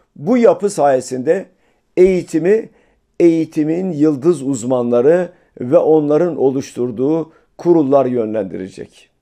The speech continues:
Bu kurullar eğitim politikalarını ortaya koyacak. Milli Eğitim Bakanlığı icracı bakanlık olacak ve teşkilatı yönetecek. Ekonomide Şampiyonlar Ligi takımı nasıl gece gündüz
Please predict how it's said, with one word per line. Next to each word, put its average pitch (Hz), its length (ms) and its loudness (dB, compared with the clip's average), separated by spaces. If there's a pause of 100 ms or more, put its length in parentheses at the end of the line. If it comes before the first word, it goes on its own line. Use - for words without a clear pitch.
(680)
Bu 202 220 0
kurullar 170 600 4 (420)
eğitim 160 520 0
politikalarını 131 960 -2
ortaya 107 480 -4
koyacak. 87 420 -8 (920)
Milli 170 280 4
Eğitim 202 400 2
Bakanlığı 147 640 0 (320)
icracı 147 640 -2
bakanlık 120 500 -2
olacak 113 480 -2 (300)
ve 170 180 2
teşkilatı 120 580 -2
yönetecek. - 760 -10 (100)
Ekonomide 196 760 2
Şampiyonlar 175 720 2
Ligi 165 300 -4
takımı 143 540 -2 (400)
nasıl 202 440 4
gece 165 320 0
gündüz 151 580 -2